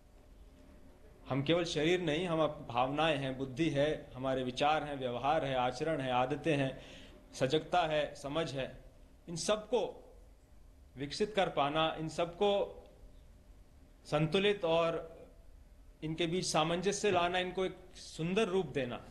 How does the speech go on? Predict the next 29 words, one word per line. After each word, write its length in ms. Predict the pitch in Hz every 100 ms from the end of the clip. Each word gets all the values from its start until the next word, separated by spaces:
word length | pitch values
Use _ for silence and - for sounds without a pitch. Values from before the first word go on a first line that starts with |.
| -
ये 200 | 156 202
योग 300 | 190 185 180
का 80 | 180
लक्ष्य 360 | 151 139 - 123
है। 160 | - - - - - - - - - -
तो 60 | 135
यदि 340 | 147 196 233
इसको 320 | 220 - 226 208
इस 200 | - -
तरीके 300 | 202 208 202
से 120 | 196
किया 260 | 170 180
जाए, 340 | 180 135 110 - - - - - - - - 131
मंत्रों 340 | 156 175 202
की 100 | 196
साधना 420 | - 175 175 190
का 100 | 190
समय 340 | 175 165 185 202
भी 120 | 208
एक 180 | 196 175
निर्धारित 460 | 160 151 147 165
है, 180 | - 110 - -
वो 100 | 156
समय 280 | 175 190 196
है 140 | 202
कि 120 | 202
सवेरे 440 | 190 175 185 208 208
जगते 580 | - - 170 170 214
ही, 180 | 170 139